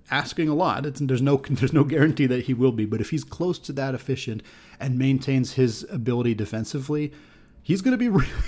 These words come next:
really, really, really good. I stand by that sentiment because I think he has the skill set, the size, the athleticism, the basketball I Q, uh, and potentially the usage rate next season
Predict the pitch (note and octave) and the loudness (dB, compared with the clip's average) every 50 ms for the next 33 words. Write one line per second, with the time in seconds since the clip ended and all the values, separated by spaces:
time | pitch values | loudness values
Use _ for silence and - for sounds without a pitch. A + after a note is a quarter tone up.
0 | - B3 A#3 G3+ G3 - - - A#3 A3 G#3 G3+ F#3 G#3 G#3+ G#3 G3+ F#3+ F#3+ G#3 | 4 4 4 6 6 6 6 6 2 2 2 0 0 0 0 2 2 2 2 4
1 | G3+ F#3+ F#3 F3 D#3+ G#3 G3 E3+ C#3 B2 C3+ C3+ - - D3 D#3 D#3+ D#3+ D#3 D3 | 4 4 2 0 0 0 0 2 2 0 -2 -4 -6 -6 -4 -4 -4 -2 -2 -2
2 | D#3 D#3+ D#3 C#3+ C3+ C#3 - D3+ D3 - C3+ A#2+ G#2+ G#2 A#2 A#2 - B2 A#2+ A#2 | -2 -2 -2 -4 -4 -4 -4 -6 -4 -4 -4 -4 -4 -4 -6 -6 -6 -6 -6 -6
3 | A2+ - C#3+ C#3 C3 - D3 D3 B2+ G#2 B2+ B2 B2+ B2+ - B2+ - - - D3 | -6 -6 -8 -8 -6 -6 -6 -6 -6 -4 -6 -6 -6 -6 -8 -10 -10 -8 -6 -4
4 | C#3 C#3 - - C#3+ C#3 C3+ - - - - - - - A#2+ A2+ - - B2+ A#2 | -4 -4 -4 -4 -4 -4 -6 -8 -14 -20 -20 -18 -10 -6 -6 -4 -4 -2 -2 -2
5 | A#2+ A#2+ A#2+ A#2+ A2 A#2+ A#2+ A2+ G#2+ G#2 - - B2 B2+ B2+ B2+ - - C3 A#2+ | -2 0 -2 -4 -4 -2 -2 -2 -2 -4 -6 -4 -4 -2 -2 -2 0 0 0 0
6 | A#2 C3 A#2+ A2+ A2 G2+ A2+ A2+ A2+ - - C3+ C3+ B2+ A#2+ A#2 A2+ A2+ - - | 0 -2 -2 -2 -4 -4 -4 -6 -4 -4 -6 -6 -6 -6 -6 -6 -6 -8 -8 -6
7 | - C3 B2 B2 B2 - - - - - - - - A#2 A#2+ A2+ B2 B2+ - - | -2 -2 0 0 -2 -4 -10 -20 -20 -20 -18 -12 -8 -6 -4 -4 -4 -4 -6 -6
8 | - C#3 C3+ C3 C3+ C#3+ C#3 C3 A#2+ A2+ B2 C3+ C3+ - C3 G#2+ B2 A#2+ A2+ G#2+ | -2 -2 -2 -2 0 0 0 0 0 0 0 0 0 -2 -4 -2 -2 -2 -2 0
9 | A2+ A2+ A#2 A2+ - - - B2 A2+ G#2 A2 G#2+ G#2+ | -2 -4 -4 -6 -8 -6 -4 -4 -4 -4 -6 -8 -8